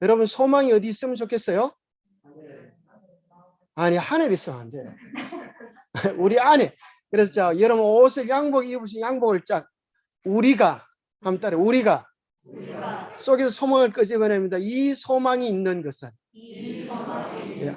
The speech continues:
Speaker 1: 하트 표시 참 항상 가지고 다니시기 바랍니다. 우리가 이 소망이 있는 것은. 한번 시작.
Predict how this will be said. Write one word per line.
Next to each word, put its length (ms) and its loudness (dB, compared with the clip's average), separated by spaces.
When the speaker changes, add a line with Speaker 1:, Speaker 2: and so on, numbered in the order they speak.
Speaker 1:
하트 320 2
표시 300 -4
참 340 -2
항상 460 0
가지고 320 0
다니시기 380 -4
바랍니다. 420 -10
우리가 360 4
이 280 -2
소망이 520 0
있는 260 -2
것은. 340 -12
한번 220 -10
시작. 500 -4